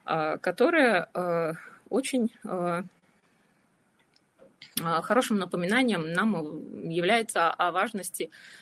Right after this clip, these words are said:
сбора семейного анамнеза. Вот посмотрите, внук и дедушка. И вот у дедушки, если вы заметите,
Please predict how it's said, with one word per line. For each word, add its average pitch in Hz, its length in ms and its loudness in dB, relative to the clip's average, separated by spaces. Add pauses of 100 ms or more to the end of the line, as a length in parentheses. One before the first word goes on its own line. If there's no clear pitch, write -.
(120)
сбора 190 360 0
семейного 185 520 0
анамнеза. 165 400 -8
Вот 170 120 -6
посмотрите, 180 560 -4
внук 269 300 -2
и 214 40 -2
дедушка. 165 480 -4
И 156 60 -8
вот - 160 -12
у - 40 -4
дедушки, 320 420 -4
если 170 260 -6
вы 160 80 -6
заметите, 180 640 0